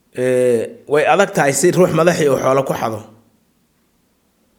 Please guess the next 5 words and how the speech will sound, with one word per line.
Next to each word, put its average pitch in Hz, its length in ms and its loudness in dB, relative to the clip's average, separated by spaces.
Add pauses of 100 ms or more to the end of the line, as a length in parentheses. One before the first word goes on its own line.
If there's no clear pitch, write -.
(640)
Maxaa 160 180 0
jira 135 280 2 (380)
qaabkii 143 640 -2 (140)
lacagtii, 131 600 -6 (580)
la-, - 160 -14